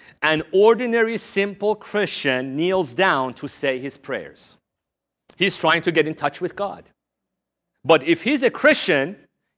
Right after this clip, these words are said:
he knows that what's prompting him to pray is also God, in a way, so to speak, in, from inside him. So basically, a Christian knows he's trying to get in touch with God, and what's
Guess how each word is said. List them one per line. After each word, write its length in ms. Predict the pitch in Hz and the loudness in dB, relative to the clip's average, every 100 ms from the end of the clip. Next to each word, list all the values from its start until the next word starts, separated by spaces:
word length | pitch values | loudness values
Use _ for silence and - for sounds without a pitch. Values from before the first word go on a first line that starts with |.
| _ | _
he 160 | - 180 | -4 -2
knows 560 | 175 294 196 143 180 - | 4 6 6 4 0 0
that 180 | 151 | 0
what's 220 | 151 185 - | 2 0 0
prompting 580 | - 214 247 - 202 | 0 2 2 -4 -6
him 200 | 170 190 | -4 -8
to 120 | 175 196 | -6 -10
pray 440 | - 196 196 147 | 0 2 4 2
is 200 | 175 156 | -2 -2
also 360 | 156 165 - 190 | 0 0 -2 -4
God, 340 | 233 190 87 _ _ _ _ _ _ _ _ 135 | -2 -2 -4 _ _ _ _ _ _ _ _ -8
in 100 | 127 | -4
a 40 | |
way, 200 | 131 131 | -2 -2
so 160 | - 123 | -4 -8
to 140 | 123 | -10
speak, 300 | - 131 - | -10 -12 -10
in, 120 | 143 131 | -14 -12
from 260 | 135 127 | -8 -8
inside 440 | 117 - 160 135 113 | -8 -8 -8 -8 -10
him. 200 | 85 73 _ _ _ _ _ _ _ _ - | -20 -20 _ _ _ _ _ _ _ _ -12
So 120 | 110 | -6
basically, 560 | 135 135 135 120 180 - | -4 -4 -6 -4 -6 -6
a 60 | 127 | -10
Christian 420 | - 156 185 196 | -6 -4 -4 -4
knows 300 | 151 139 - | -4 -4 -8
he's 160 | 127 | -10
trying 200 | - 139 | -4 -2
to 80 | 147 | -2
get 100 | 143 | -4
in 80 | 156 | -4
touch 220 | 160 160 | -10 -12
with 120 | 190 - | -14 -10
God, 300 | 117 135 208 _ _ - | -8 -8 -12 _ _ -10
and 220 | 131 117 _ _ _ _ | -10 -10 _ _ _ _
what's 300 | 143 156 - | -12 -12 -14